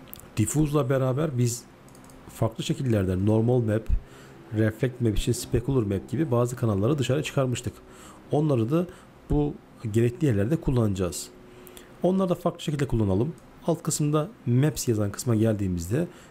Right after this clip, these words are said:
diffuse kanalının buraya attığımız kaplama kanalını burada görüyorsunuz. Daha sonra reflect kanalına none yazan kısma tıklayıp yine bitmap kısmına giderek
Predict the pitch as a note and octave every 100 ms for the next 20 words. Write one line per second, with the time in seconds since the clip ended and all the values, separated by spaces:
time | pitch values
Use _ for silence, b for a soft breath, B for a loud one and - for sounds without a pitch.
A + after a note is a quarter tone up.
0 | B C3+ A#2+ E3 D3+ A#2+ G#2+ F#2+ F#2+ A2+
1 | B2 G#2+ A2+ - G#2+ F#2+ - A#2+ - G2+
2 | F#2+ G#2 G2 D#3+ B2+ A#2+ A#2 G#2+ F2+ F#2+
3 | - - - B B B B B B -
4 | D#3+ E3+ C3 C3 B2+ F#3 - B2 G2 F2
5 | F2 - - - - A#2+ C3 C#3 A2+ G2
6 | F#2 - - F#2 E2+ - G#2+ A2 - -
7 | B B - C3+ C3+ C3+ - - - E3+
8 | E3 B2+ - - - F#2+ G#2+ G#2 C#3+ -